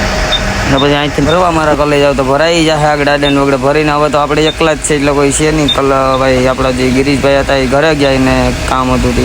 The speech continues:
તો આપણે એકલા એકલા છોડી દઈએ, નિરાજે નિરાજે પડ્યા જાય અમારા ભાઈ, કોઈ છે નહીં એટલે ફોન બોન ય કોઈને થાય નહીં ને આડે ને વગડે ગીતોને સાંભળતા જઈએ. તો અત્યારે શું કહેવાય કે જો આપણે વરસાદ ઝીણો ઝીણો હાલે ને આરામ આરામથી ગાડી હાંકીએ,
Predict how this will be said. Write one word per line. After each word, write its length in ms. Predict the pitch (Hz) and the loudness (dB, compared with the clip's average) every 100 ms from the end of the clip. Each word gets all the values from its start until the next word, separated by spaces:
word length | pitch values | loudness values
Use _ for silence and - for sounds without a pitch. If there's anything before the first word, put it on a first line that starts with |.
| 123 | 0
તો 60 | |
આપણે 300 | 127 123 127 | 0 0 0
એકલા 480 | 127 127 127 123 131 | 2 2 0 0 0
એકલા 360 | 131 127 131 127 | 0 0 0 0
છોડી 300 | - 143 156 | 0 0 2
દઈએ, 220 | 143 135 | 2 2
નિરાજે 420 | 131 135 135 131 | 0 0 0 0
નિરાજે 380 | 127 127 131 127 | 2 2 2 0
પડ્યા 340 | 123 139 165 | 0 0 0
જાય 160 | 156 143 | 0 0
અમારા 320 | 135 131 131 | 0 0 0
ભાઈ, 260 | 127 127 131 - - - - | 0 0 -2 -2 -2 -2 -2
કોઈ 180 | 131 131 | 0 0
છે 200 | 135 170 | 0 0
નહીં 200 | 170 151 | 0 0
એટલે 360 | 135 131 131 127 139 - - | 0 0 0 0 0 0 0
ફોન 240 | 147 151 147 | 0 0 2
બોન 200 | 147 147 | 2 0
ય 80 | 139 | 0
કોઈને 260 | 143 139 | 0 0
થાય 280 | 131 147 160 | 2 2 2
નહીં 180 | 156 147 | 2 2
ને 80 | 139 | 0
આડે 220 | 139 143 | 0 0
ને 80 | 139 | 2
વગડે 200 | 139 135 | 0 0
ગીતોને 380 | 139 - 143 | -2 0 0
સાંભળતા 420 | 135 143 165 165 151 | 0 0 -2 0 0
જઈએ. 280 | 139 135 175 - - - - - | 2 0 0 -2 -2 -2 -4 0
તો 80 | 143 | 0
અત્યારે 400 | 151 - 165 160 | 0 0 0 2
શું 200 | 165 165 | 0 2
કહેવાય 260 | 165 160 | 2 2
કે 140 | 160 156 | 0 0
જો 240 | 151 147 | 2 2
આપણે 360 | 147 147 147 147 | 2 0 0 2
વરસાદ 360 | 143 143 151 | 0 0 -2
ઝીણો 280 | 139 147 147 | 0 0 0
ઝીણો 220 | 143 143 | 0 0
હાલે 240 | 143 147 143 | 0 0 0
ને 100 | 139 | 0
આરામ 280 | 139 139 139 | 0 0 0
આરામથી 340 | 139 139 135 | 0 0 0
ગાડી 240 | 135 131 | 0 0
હાંકીએ, 520 | 135 151 - 160 143 | 0 0 -2 0 0